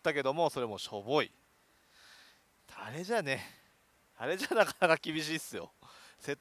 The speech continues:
ト数連チャンをこうバンバンさせてて、そのうちの一回、二回がこうファウルという感じがやっぱね、あの、勝ちにつながるパターンですから。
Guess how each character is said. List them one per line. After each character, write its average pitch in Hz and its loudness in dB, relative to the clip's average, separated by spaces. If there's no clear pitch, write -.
ト 180 -2
数 170 -4
連 185 0
チ 156 0
ャ 156 6
ン - 4
を 127 0
こ 123 0
う 113 -8
バ 139 6
ン 156 -2
バ 139 4
ン - -8
さ 147 -2
せ 165 -4
て 190 0
て、 196 6
そ - -8
の 143 -2
う 147 -2
ち - -10
の 151 -8
一 143 -8
回、 175 2
二 165 -8
回 175 4
が 175 6
こ 139 0
う - -18
フ 147 -4
ァ 151 4
ウ 143 -2
ル 117 -8
と - -12
い 156 -6
う 202 0
感 196 4
じ 190 -6
が 226 4
や 202 10
っ 151 2
ぱ 131 2
ね、 117 2
あ 95 0
の、 95 -6
勝 - -12
ち 135 -8
に 110 -8
つ - -12
な 110 -6
が 101 -4
る 98 -8
パ 104 -10
タ 113 -2
ー - 0
ン 101 -14
で 87 -20
す - -16
か 87 -12
ら。 85 -14